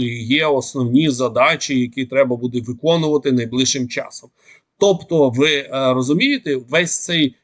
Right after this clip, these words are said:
підтекст, весь цей контекст того, що заявляє Валерій Герасимов, а, голова Генерального штабу Збройних сил, а, Російської Федерації, заявляє про те, що для них не Київ за три дні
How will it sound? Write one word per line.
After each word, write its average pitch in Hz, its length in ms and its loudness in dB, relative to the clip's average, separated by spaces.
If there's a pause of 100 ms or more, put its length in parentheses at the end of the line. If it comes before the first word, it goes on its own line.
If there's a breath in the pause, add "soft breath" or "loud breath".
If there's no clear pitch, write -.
(160)
підтекст, - 600 -4
весь 131 240 -2
цей 156 120 -4
контекст 165 920 -6
того, 165 340 0
що 139 220 -2
заявляє 127 600 -2
Валерій 117 500 -4
Герасимов, 113 560 -2 (420)
а, 113 460 2
голова 139 480 2
Генерального 143 540 -2
штабу 127 360 -4
Збройних 120 440 -6
сил, 120 360 -6 (300)
а, 117 220 2
Російської 120 460 -2
Федерації, 131 720 -2
заявляє 120 720 0
про 117 200 -14
те, 160 260 -2
що 135 200 -4
для 123 200 2
них 156 240 2
не 131 180 -2
Київ 254 420 2
за 156 220 0
три 165 260 -2
дні 156 300 2